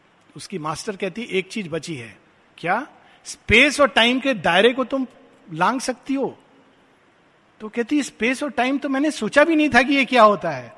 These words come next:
Then finally it breaks through the barrier of time and space। A beautiful story, इस पर फिल्म बन चुकी है और शायद आश्रम में प्ले भी हुआ है, but it's a suggestion, somebody should take it up or one of us should take it up। It's a beautiful play,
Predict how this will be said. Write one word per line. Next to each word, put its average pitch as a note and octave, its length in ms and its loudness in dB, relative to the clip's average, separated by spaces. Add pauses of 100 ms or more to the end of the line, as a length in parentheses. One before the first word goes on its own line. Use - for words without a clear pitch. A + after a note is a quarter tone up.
(580)
Then G3 200 -2
finally B3+ 480 0
it D3 180 -6
breaks A3 260 -4
through G#3 180 -6
the F#3+ 160 -4
barrier F#3 360 -2
of - 100 -20
time D#3 260 -10
and - 120 -16
space। D3 280 -8
A F3+ 220 -8
beautiful E4+ 540 0
story, A3+ 180 0
इस E3 160 -10
पर A#3 180 -6
फिल्म B3 280 -6
बन G#3+ 140 -4
चुकी F3 280 -8
है F#3+ 280 -4 (520)
और D#3 360 -6 (220)
शायद C#4 420 -2
आश्रम F3+ 380 -4
में A#3 140 -2
प्ले G3 240 2
भी G#3 120 -2
हुआ E3 240 0
है, F#3+ 80 0
but F3+ 140 -2 (600)
it's F#3 160 -8
a - 140 -6
suggestion, E3+ 540 -2
somebody E3+ 300 -6
should - 180 -14
take D#3+ 180 -6
it D#3 60 -6
up D#3+ 120 -2 (520)
or D3 140 -6
one F3 180 -2
of E3+ 100 -4
us E3 140 -8
should D#3+ 140 -10
take D#3+ 200 -8
it D#3+ 120 -4
up। E3 120 -20
It's G3 140 -8
a C#3+ 200 -14
beautiful A3+ 400 -6
play, D3 240 -6